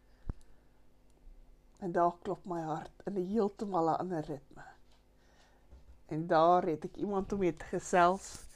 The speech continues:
wat my gaan ondersteun. Iemand wat vir my gaan sê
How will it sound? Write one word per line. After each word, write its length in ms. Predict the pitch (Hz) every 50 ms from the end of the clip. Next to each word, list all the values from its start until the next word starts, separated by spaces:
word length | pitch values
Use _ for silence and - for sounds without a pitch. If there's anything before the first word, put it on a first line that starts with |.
| - - - - - - -
wat 140 | 170 170
my 160 | - 160 165 175
gaan 220 | - - 190 185
ondersteun. 800 | 175 180 185 180 - - - - 214 202 180 143 127 160 - - - - - - _ _ _ _ _ _ _ - - - _ _ _ _ _ _ _
Iemand 680 | - 185 190 190 190 190 190 196 196 - - - - - - - _ - - - - _ _ _ - - _ _ _ - -
wat 360 | 285 247 - - 180 165 -
vir 120 | - 185 165
my 100 | 165 170
gaan 200 | - 156 151 156
sê 360 | - - - 165 160 -